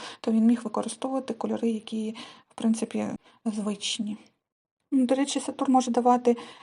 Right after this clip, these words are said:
ще з-, роботу зі скульптурою, якусь, е, таку тверду фактуру, м, архітектуру,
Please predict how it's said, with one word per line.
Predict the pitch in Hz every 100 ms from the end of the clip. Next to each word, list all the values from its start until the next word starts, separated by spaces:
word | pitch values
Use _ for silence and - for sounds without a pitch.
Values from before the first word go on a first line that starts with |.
| - _ -
ще | - 240
з-, | 240
роботу | 240 240 240 254 233
зі | 233
скульптурою, | 240 233 226 254 269 254 247 233
якусь, | 226 233 226 - -
е, | 220 220 220 220 220 - _
таку | 240 233 233 226 220 - - _ _ 226 226
тверду | 240 233 247 277
фактуру, | 277 233 - 247 247 226
м, | 220 220 226 -
архітектуру, | - 226 240 233 - 247 269 262 240 233